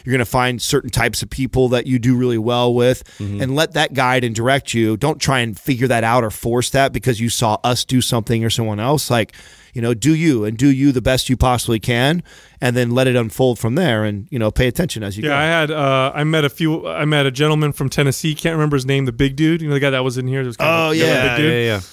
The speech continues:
Speaker 3: Real cool guy. He's been training for fifteen years, so he's been doing this right around as long as we have.
Speaker 1: Mm.
Speaker 3: Um, he's a dad, and he trains lots of people. And he's like, for him, like, social media, you know, 'cause our generation, right, we didn't grow up with it.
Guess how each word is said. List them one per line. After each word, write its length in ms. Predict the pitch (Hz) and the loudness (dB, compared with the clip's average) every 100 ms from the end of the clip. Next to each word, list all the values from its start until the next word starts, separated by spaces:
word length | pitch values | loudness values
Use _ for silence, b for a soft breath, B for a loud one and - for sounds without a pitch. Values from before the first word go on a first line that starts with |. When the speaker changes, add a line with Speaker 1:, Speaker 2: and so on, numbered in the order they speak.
| B B _ | B B _
Speaker 3:
Real 280 | 151 208 196 | 0 2 2
cool 220 | 202 185 | 2 2
guy. 400 | 151 147 147 147 | 2 2 2 0
He's 220 | 139 165 | -2 0
been 200 | 160 165 | 2 0
training 420 | - 160 151 147 | 0 2 2 2
for 180 | 139 139 | -2 -4
fifteen 520 | - 185 190 - 165 | -2 -2 -2 0 0
years, 280 | 151 160 123 | 2 0 -2
so 120 | - | 0
he's 180 | 156 202 | 0 2
been 140 | 175 | 2
doing 220 | 151 196 156 | 4 4 2
this 340 | 127 - - | 0 -4 -12
right 240 | 151 139 175 | -6 0 0
around 260 | 165 165 | 2 0
as 80 | 143 | 0
long 160 | 147 143 | 0 0
as 80 | 120 | 0
we 160 | 143 | 0
have. 340 | 123 95 107 - - | 0 -2 -8 -14 -14
Speaker 1:
Mm. 400 | 92 80 - - | -14 -14 -10 -4
Speaker 3:
Um, 180 | 131 131 | -2 0
he's 100 | 139 | -2
a 80 | 127 | -2
dad, 460 | 143 147 147 151 | 0 2 2 0
and 100 | 135 | -2
he 220 | 135 127 | -4 -6
trains 320 | 123 147 135 131 | -4 0 2 0
lots 160 | 127 | -2
of 60 | 131 | 0
people. 180 | 165 156 | 0 0
And 40 | |
he's 100 | 135 | 0
like, 200 | 123 120 - - | -2 -4 -12 -4
for 140 | 135 | 0
him, 180 | 160 160 | 2 2
like, 220 | 135 - | 0 -2
social 280 | - 135 139 | -2 -2 0
media, 380 | 131 127 117 117 | -2 -2 -4 -2
you 80 | 175 | -2
know, 80 | |
'cause 140 | 127 135 | 0 0
our 100 | 127 | 0
generation, 480 | 127 117 123 120 110 | 0 0 0 0 -4
right, 160 | 107 | -4
we 100 | 123 | -6
didn't 120 | 123 | -8
grow 160 | 113 117 | -4 -2
up 80 | 131 | -2
with 140 | 113 | -4
it. 160 | 107 | -6